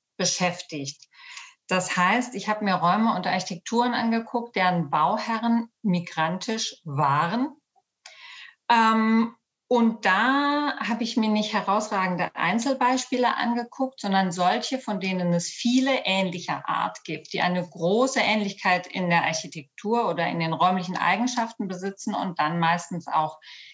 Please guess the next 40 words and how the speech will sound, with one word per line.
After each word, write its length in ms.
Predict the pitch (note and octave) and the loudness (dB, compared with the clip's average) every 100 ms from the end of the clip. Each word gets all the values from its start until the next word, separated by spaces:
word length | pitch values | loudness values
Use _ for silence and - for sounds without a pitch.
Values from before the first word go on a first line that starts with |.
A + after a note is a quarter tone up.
| _ | _
im 140 | F#3+ F3+ | -2 -2
Programm. 640 | - F3+ E3 F3+ G#3+ B3 | -2 -4 0 2 4 4
Und 140 | G3 | 2
das 180 | G3+ G3 | 0 -2
ist 100 | G3+ | -4
ein 140 | G3+ F#3+ | -4 0
Phänomen, 580 | G3+ F#3 F3+ G3 A#3+ | 0 2 2 4 2
das 260 | A3+ F#3 - - | 0 -4 -10 -4
wir 320 | F#3 F3+ - | 0 2 0
innerhalb 400 | F3+ F3 E3+ E3+ | 0 2 0 0
der 140 | F3 | -2
Architektur 480 | E3 - E3+ - F3+ | -2 -4 -8 -4 -2
als 180 | E3+ - | -2 -6
Typologie 480 | - - E3+ E3 F3 | -12 -4 -4 -2 -4
bezeichnen 560 | A3 - D#3 D#3 E3+ | -6 -2 -2 0 -4
können, 240 | E3+ F3 F3 | -2 0 0
nur 120 | F3+ | 0
so 140 | G3+ | -2
ganz 280 | F#3+ E3 E3+ | -4 -4 -4
kurz, 300 | - E3+ E3+ | -4 -6 -4
um 140 | - E3 | -4 -4
den 200 | E3 C#3 | -2 -4
Begriff 300 | C3+ - - | -8 -16 -12
anzureißen. 800 | - D#3 - - - - - G#3 - - - - - - | -8 -8 -10 -10 -8 -8 -14 -18 -16 -18 -16 -16 -18 -10
Worüber 240 | F#3+ G3+ | -4 0
ich 120 | A3 B3 | 2 2
heute 280 | C4 C#4 | 0 0
gerne 300 | A3 G#3+ A3 | 2 2 2
reden 260 | G#3 B3+ C4 | 0 2 2
möchte, 500 | A#3+ A#3+ - A#3+ A#3+ - | 2 0 -2 -2 -4 -4
ganz 320 | D#3+ D#3 C#3+ | -2 -2 -4
kurz, 380 | - B3 C4 - | -4 -2 -2 -4
ist 220 | - - | -12 -4
der 120 | G3 | -2
Zusammenhang 720 | F#3+ F#3+ F3+ G#3+ B3+ A3+ G#3+ | -2 -2 2 2 2 2 0
zwischen 340 | G#3 G3 F#3 F#3 | -2 -2 0 0
Architekturtypologie, 1300 | - F3+ - F#3+ - A3+ A3+ A3+ A3+ G#3 G3+ G#3 G#3 | 0 -2 -4 -8 -4 -4 -2 -4 -4 -2 -2 -2 -4
Gebrauch 600 | F3+ D3+ - D3+ F3+ - | -4 -10 -4 2 2 2
und 120 | - | -6
Rezeption. 1040 | D#3 F3 F3 - - - F3+ E3+ G3+ C4 | -4 -2 -4 -10 -10 -8 -2 0 0 -2